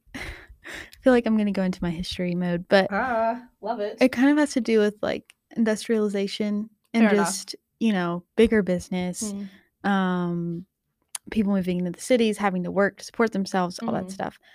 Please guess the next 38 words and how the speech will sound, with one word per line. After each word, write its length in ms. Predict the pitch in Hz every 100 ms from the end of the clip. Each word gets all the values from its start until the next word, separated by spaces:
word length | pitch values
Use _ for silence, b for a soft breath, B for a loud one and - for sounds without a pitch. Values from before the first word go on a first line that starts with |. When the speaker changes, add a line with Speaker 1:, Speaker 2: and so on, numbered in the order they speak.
| b b b
Speaker 1:
But, 340 | 202 214 185 - _ _ _ _ _ _ _ _ - - _ _ _ -
I 60 |
mean, 160 | 226 220
also, 520 | 214 202 220 202 190 -
things 200 | 208 202
are 60 |
expensive, 640 | 202 - 190 185 190 185 -
and 260 | - 185 185
you 140 | 190
feel 380 | 180 - - 185
like 320 | 185 180 180
you 100 | 202
have 220 | 180 180 190 -
to, 400 | - 196 196 -
not 180 | 247 233
you 60 | 196
feel 160 | -
like, 180 | 180 190
Speaker 2:
Ugh, 60 | -
Speaker 1:
you 100 | 226
Speaker 2:
look 100 | 208
at 40 |
me 40 | 226
Speaker 1:
have 100 | 233
to 120 | -
Speaker 2:
starving 240 | - 202 190
Speaker 1:
provide 320 | 196 220 311
for 100 | 208
Speaker 2:
inflation. 80 | 180
Speaker 1:
yourself. 520 | 180 190 180 180 220 B B B B B B
Um, 580 | 214 208 190 180 180 - - _
so 160 | - 294
there 140 | 285
is 240 | - 285 285
that 220 | 302 - _ -
struggle 280 | - 220 214
of, 80 |
like, 180 | 196 185